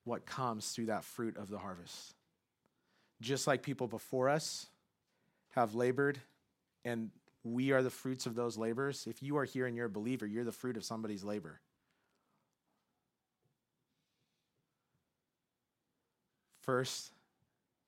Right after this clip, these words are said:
thank God for the, those people who worked. And second, don't make their work in vain. Continue on.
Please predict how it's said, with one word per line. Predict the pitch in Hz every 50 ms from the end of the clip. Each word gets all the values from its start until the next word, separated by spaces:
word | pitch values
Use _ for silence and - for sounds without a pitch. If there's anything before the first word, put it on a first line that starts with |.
| _ _
thank | - 131 127 120
God | 110 120 120 127 127
for | - - 117
the, | 107 113 110 113 104 85
those | 117 110 107
people | - - 127 107 - 107
who | 107 120
worked. | 110 117 117 107 82 - - - - - _ _ _ _ _ _ _ _ _ _ _ _ _ _ _ _ _ _ _ _ _ _ _ _ _ _ _ _ _ _ _ _ -
And | 120 110
second, | - - - 143 135 - 120 107 98 - - - - _ _ _ _ _ _ _ - 113
don't | 113 127 127 123
make | 139 147 143 -
their | 151 135
work | 120 117 127 127 -
in | 123 113
vain. | 101 92 104 117 139 123 82 - - _ _ _ _ _ _ _ _ _ _ _ _ _ _ _ _ _ _ _ _ _ _ _ _ _ -
Continue | - 139 120 - - 143 143 143 131 123
on. | 117 123 131 104